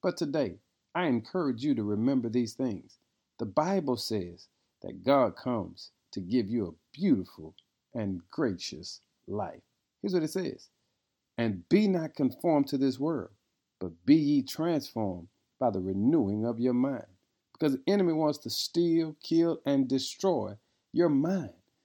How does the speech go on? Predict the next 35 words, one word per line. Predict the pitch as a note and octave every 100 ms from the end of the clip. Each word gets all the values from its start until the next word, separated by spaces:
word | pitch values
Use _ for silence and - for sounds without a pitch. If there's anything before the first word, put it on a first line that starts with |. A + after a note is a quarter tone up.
| _
So | - D#3
now | C3+ E3+ G3 A#2+ F2+ _ _ -
you've | F3 A#3+
got | A3 E3+ D#3+
to | - -
understand | E3+ D3 - E3+ D3+
that | C#3 A#2
God | F3+ D#3
wants | D#3 D3+
to | C3
give | A2+ F3 D3
you | C#3+
his | D3 C#3
best. | A#2+ F3+ F#2 - _ _ _ _
And | F#2+ E2
that's | A#2 C3+ -
why | D3
the | C3+
scripture | C#3 - F3 - D3+
lets | E3 D#3+ E3+
us | E3 D#3+
know, | E3 E3 G2+ _ _ _ -
"For | A#2
I | G#2+
know | G#2 A2 C3 D#3+
the | E3
plans | - D#3 E3 E3
that | D3
I | C#3
have | C#3 D3+ C#3+ C#3+
for | C#3
you," | C#3 D3+
says | C#3+ D3 C#3+
the | B2+ C#3
Lord | C#3 E3+ A#2+